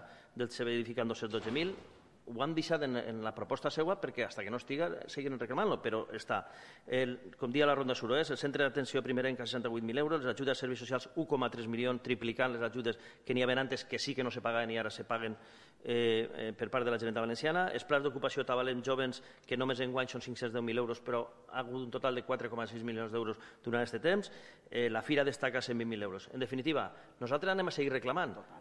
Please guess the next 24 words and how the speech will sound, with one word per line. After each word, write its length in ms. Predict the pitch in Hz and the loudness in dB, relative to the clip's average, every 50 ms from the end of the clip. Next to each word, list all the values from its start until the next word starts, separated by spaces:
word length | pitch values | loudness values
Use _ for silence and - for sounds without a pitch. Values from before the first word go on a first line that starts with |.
| 104 - - - | -20 -20 -20 -4
però 180 | - 123 120 120 117 117 - - - | 0 2 4 4 2 0 -4 -10 -10
el 80 | 98 95 | -10 -8
total 240 | - 101 - 123 131 | -8 -4 -4 -2 -4
són 300 | - - 156 165 180 - - - - 107 110 113 | 0 0 0 0 0 -4 -8 -14 -14 -14 -10 -6
divuit 300 | 127 147 151 143 151 147 143 | -2 -2 0 0 0 -2 0
milions 380 | 147 147 139 147 160 170 165 - | -2 0 2 2 0 0 0 -4
cinc-cents 300 | - 131 123 - 139 135 | -6 -6 -2 -2 -2 -2
vuitanta-un 380 | 139 135 139 135 123 127 135 135 | 0 -2 -2 0 0 0 0 0
mil 120 | 135 135 160 | -2 -2 -2
euros. 380 | 160 117 98 85 - - - - - | -2 -2 -4 -6 -8 -12 -18 -18 -20
El 80 | - | -10
total 280 | - 113 107 131 127 135 | -10 -6 -2 0 0 0
de 60 | 139 127 | 0 0
tot 100 | - 135 | 0 -2
lo 80 | 135 120 | -2 0
que 80 | 127 | 0
li 100 | 131 131 | 0 0
ha 60 | 127 | 0
dit 200 | 127 156 180 170 | 4 4 2 4
i 40 | 160 | 2
lo 80 | 147 135 | 0 0
que 80 | 117 | 0
tenim 160 | 113 120 131 135 | -2 -2 -2 -2
reflejat 420 | 139 - 143 131 135 156 180 - | -2 -2 -2 0 0 0 0 -2